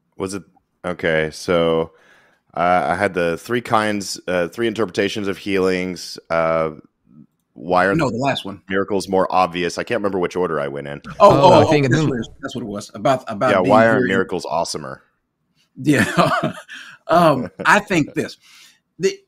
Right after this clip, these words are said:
Speaker 2: we wouldn't have an issue because if, if the West is under judgment, well, then so too, obviously the rest of the world is too.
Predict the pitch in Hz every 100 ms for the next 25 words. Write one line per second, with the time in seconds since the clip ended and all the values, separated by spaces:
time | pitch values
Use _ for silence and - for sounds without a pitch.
0 | _ 175 233 330 294 180 202 208 160 151
1 | 180 185 - 104 95 95 _ _ _ _
2 | _ _ _ _ 120 135 - 165 - -
3 | 147 143 - 143 - 113 143 147 123 143
4 | 139 123 139 147 123 143 139 135 127 131
5 | 123 160 160 - 165 - - 127 185 147
6 | 120 127 110 107 131 117 101 - 190 127